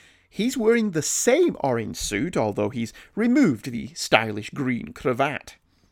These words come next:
So the continuity cops remembered that Harry was wearing the suit, but didn't remember what Peter was wearing? Weird. Peter's thoughts are funny here,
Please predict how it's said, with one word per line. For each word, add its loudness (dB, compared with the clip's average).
So 0
the -2
continuity -2
cops 0
remembered 2
that -6
Harry 2
was -2
wearing 2
the -4
suit, -2
but -4
didn't 4
remember 2
what -2
Peter -6
was 0
wearing? -4
Weird. -8
Peter's 0
thoughts 2
are -4
funny 4
here, -6